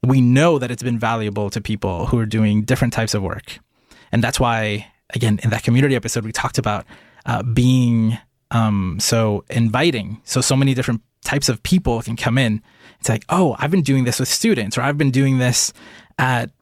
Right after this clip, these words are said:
you know, this kind of center or at this program," or, "I'm a nurse and I did this."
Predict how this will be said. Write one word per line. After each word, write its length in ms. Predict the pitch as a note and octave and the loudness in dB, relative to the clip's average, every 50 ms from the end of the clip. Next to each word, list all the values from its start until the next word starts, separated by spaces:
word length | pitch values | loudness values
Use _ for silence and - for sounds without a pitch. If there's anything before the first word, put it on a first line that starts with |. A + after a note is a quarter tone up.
| _ A#2+ | _ -2
you 120 | D3 C#3+ B2 | 0 0 0
know, 140 | G2+ F#2 A2 | 0 -2 -4
this 380 | A#2+ A2+ A2 A#2+ - B2 C3+ - | -6 -8 -6 -4 -2 -2 -2 0
kind 240 | - - C3+ B2+ B2+ | -2 -2 -2 0 0
of 80 | C3 | 0
center 340 | - - E3+ D3+ D3 - C3+ A2+ G#2 G#2 A2 A2+ | 0 0 0 0 0 0 -2 -2 -2 -4 -4 -2
or 40 | A#2 | -2
at 120 | A#2 A2 | -2 -2
this 140 | - C3 - | -4 -4 -4
program," 720 | - - - E3+ E3 D3 C3 A2+ G2 F#2 F#2 E2+ F2 A2 | -2 -2 -2 0 0 0 -2 -2 -4 -4 -6 -8 -6 -4
or, 220 | A#2 A2+ A2+ A2+ G#2 | -2 -2 -2 -2 0
"I'm 160 | A2+ C3+ C3 | 0 0 2
a 60 | B2+ | 4
nurse 440 | C3 C#3 D3 D#3 C3 A#2 - - - | 4 4 4 2 2 -2 -4 -6 -8
and 100 | A#2+ A2+ | -6 -6
I 100 | A#2+ B2 | -6 -6
did 140 | B2 C3 B2+ | -6 -4 -2
this." 280 | C3 C#3 A#2+ - - | 0 0 0 -2 -4